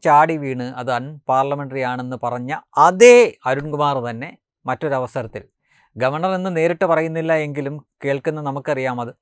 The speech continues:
അത് ആരെയാ ഉദ്ദേശിച്ചതെന്ന്. അതേ വാക്ക് തന്നെ ഉപയോഗിച്ചിരിക്കുന്ന അതിനെയാണ്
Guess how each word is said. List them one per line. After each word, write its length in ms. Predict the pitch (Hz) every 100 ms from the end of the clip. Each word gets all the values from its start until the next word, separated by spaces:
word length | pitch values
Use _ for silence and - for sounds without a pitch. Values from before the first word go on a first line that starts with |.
| -
അത് 100 | 123
ആരെയാ 340 | 120 127 135
ഉദ്ദേശിച്ചതെന്ന്. 560 | 120 107 117 - 104 95 _ _ _ _ -
അതേ 340 | 202 214 285
വാക്ക് 420 | 262 196 190 175
തന്നെ 140 | 165 165
ഉപയോഗിച്ചിരിക്കുന്ന 800 | 143 160 147 147 135 143 143 143
അതിനെയാണ് 600 | 123 139 160 107 98